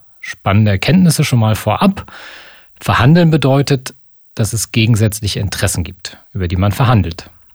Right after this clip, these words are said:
Das heißt nicht zwingend, dass einer gewinnt und einer verliert. Denn manchmal verlieren oder gewinnen auch beide etwas. Vorschläge, Meinungen, Anliegen oder Wünsche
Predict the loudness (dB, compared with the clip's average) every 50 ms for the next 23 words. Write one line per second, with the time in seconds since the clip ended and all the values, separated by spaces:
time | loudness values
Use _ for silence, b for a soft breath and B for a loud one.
0 | _ _ _ _ _ _ -16 -10 -4 -2 -2 -2 2 2 2 2 2 0 -2 0
1 | 0 0 0 0 0 -2 -4 -4 -4 -2 -2 0 0 0 0 2 4 2 4 2
2 | 0 -2 -2 -4 -4 -4 -4 -2 -2 0 0 2 0 -2 -4 -8 B B B B
3 | B B B B B B B B -4 -2 0 0 0 0 0 0 0 2 2 0
4 | 0 -2 -2 -2 0 2 2 4 4 2 2 0 -6 -8 -6 -4 -2 -2 -2 -2
5 | -2 -2 -2 -4 -6 -10 -8 -6 -4 -4 -4 -4 -8 -10 -14 -16 -20 -20 -16 -16
6 | -16 -16 _ _ _ _ _ _ B B B B B B B B -2 0 0 0
7 | 2 2 2 2 4 4 4 2 2 2 2 2 4 4 4 2 2 2 2 4
8 | 4 4 4 4 4 2 2 2 2 0 0 0 2 2 2 2 2 0 0 0